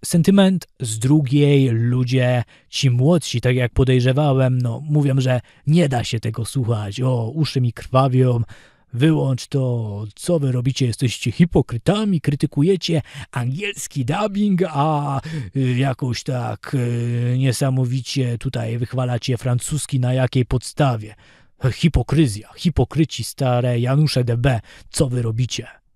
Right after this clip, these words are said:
Wstydźcie się. A nawet im to pokolenie, z-, które już ma dwadzieścia coś, czy około trzydziestu lat, które pamięta te stare czasy, no to mówi: „No tak, niby jakiś sentyment jest, no ale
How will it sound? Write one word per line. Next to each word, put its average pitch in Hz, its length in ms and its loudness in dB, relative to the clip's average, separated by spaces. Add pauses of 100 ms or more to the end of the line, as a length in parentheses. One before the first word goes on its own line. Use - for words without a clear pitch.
(280)
Wstydźcie - 520 -2
się. - 200 -12 (400)
A 143 100 4
nawet 180 460 4
im 135 420 0
to 127 160 0
pokolenie, 135 800 2 (120)
z-, - 180 -16
które 120 300 0
już 120 140 -2
ma 120 140 -2
dwadzieścia 120 460 -2
coś, - 540 -6
czy - 140 -18 (100)
około 113 220 -4
trzydziestu 127 520 -2
lat, 131 360 -2
które 117 260 -4
pamięta 185 400 2
te 160 100 -4
stare 175 260 -2
czasy, 175 240 -2
no 170 120 2
to 185 80 0
mówi: 170 200 2 (380)
„No 196 160 2
tak, 143 420 0
niby 143 360 2
jakiś 135 360 -4
sentyment 127 580 0
jest, 175 460 -4
no 202 80 -2
ale 143 160 -2